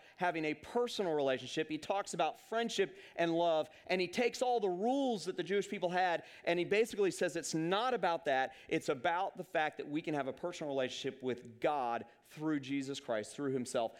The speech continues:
That was his message of hope. And so then he dies on a cross. We see that in the Gospels, Matthew, Mark, Luke, and John. Luke was written by a doctor by the name of Luke,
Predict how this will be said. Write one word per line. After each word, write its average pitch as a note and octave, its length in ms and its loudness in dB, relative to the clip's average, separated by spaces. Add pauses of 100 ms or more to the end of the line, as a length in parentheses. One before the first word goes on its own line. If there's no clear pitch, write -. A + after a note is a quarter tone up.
(160)
That D#3+ 220 0
was F#3+ 160 -6
his C#3+ 160 -6
message C3 400 -4
of G#2+ 100 -8
hope. - 300 -12 (1000)
And D#3+ 120 -2
so F#3+ 180 2
then G#3 220 0
he C#4 80 2
dies G#3+ 360 0
on A3 60 -2
a G#3+ 40 -4
cross. C#3 460 -2
We D3+ 100 -4
see G#3 300 -4
that F#3+ 220 2
in G3+ 80 -4
the G3 60 -4
Gospels, C3+ 520 -2
Matthew, D3+ 320 -2
Mark, C3+ 280 -4
Luke, C#3+ 200 -4
and E3 120 -4
John. A#2 380 -2 (200)
Luke D#3+ 360 0
was D#3 180 -2
written D#3 280 -2
by C3 200 2
a A#2 60 -2
doctor C3+ 480 -4
by A2+ 140 -2
the C3 80 -4
name C3 160 -2
of D3 120 -8
Luke, C3+ 360 0